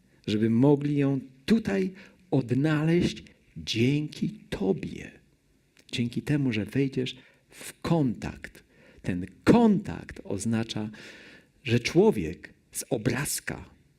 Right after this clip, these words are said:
staje się Twoim bliźnim. Podejmij takie kroki, by uczestniczyć w naszych spotkaniach, imprezach, obozach, ogłoszeniach.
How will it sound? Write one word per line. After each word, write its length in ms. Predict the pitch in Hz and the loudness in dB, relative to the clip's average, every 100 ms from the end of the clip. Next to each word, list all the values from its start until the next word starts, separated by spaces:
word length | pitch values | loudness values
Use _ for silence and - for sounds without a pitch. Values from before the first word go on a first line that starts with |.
| _ _ _ _ _ | _ _ _ _ _
staje 420 | - - 113 113 | -10 -2 0 0
się 300 | 113 110 113 - - - | 0 -2 -4 -6 -14 -12
Twoim 400 | - 98 98 92 | -2 -2 -2 -4
bliźnim. 580 | 92 82 76 71 62 - - _ - - - - - - - - - - | -6 -6 -8 -10 -14 -18 -20 _ -20 -20 -20 -20 -20 -20 -20 -20 -20 -4
Podejmij 420 | 320 330 269 123 | 0 4 4 2
takie 280 | - 85 85 | -2 -6 -6
kroki, 360 | - 95 98 - | -4 -4 -4 2
by 120 | 135 | 4
uczestniczyć 720 | 139 - 113 113 107 110 104 | 6 4 -2 -2 -2 -4 -4
w 20 | |
naszych 300 | 107 104 113 | -4 -2 -4
spotkaniach, 880 | - - 107 - 117 101 76 - - | -6 -8 -8 -6 -4 -4 -6 -8 -8
imprezach, 760 | 104 98 110 107 98 82 80 - | -6 0 2 2 0 -6 -8 -8
obozach, 800 | 107 107 110 104 87 76 - - | -4 0 0 -2 -6 -10 -14 -8
ogłoszeniach. 920 | - 110 117 107 - 113 98 90 76 | -6 0 0 0 0 -2 -2 -6 -10